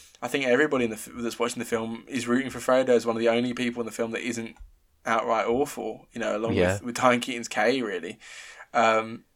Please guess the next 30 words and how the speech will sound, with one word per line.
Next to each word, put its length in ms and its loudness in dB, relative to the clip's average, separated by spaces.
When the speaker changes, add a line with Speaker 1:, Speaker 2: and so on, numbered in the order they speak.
Speaker 2:
And 120 6
the 60 6
scene 340 6
when 200 8
Connie 480 6
begs 500 4
Michael 520 2
to 180 -6
forgive 420 2
Fredo 520 8
as 120 -4
well, 360 6
'cause 200 -4
Michael 380 4
kind 180 2
of 80 -4
says, 240 2
"I'm 60 6
Speaker 1:
Yeah, 100 10
Speaker 2:
not 100 6
Speaker 1:
sure, 280 6
Speaker 2:
speaking 140 2
to 100 0
Speaker 1:
but 80 6
Speaker 2:
him, 120 0
I 40 4
don't 80 2
Speaker 1:
that's 240 4
Speaker 2:
like 180 -4
you." 160 -4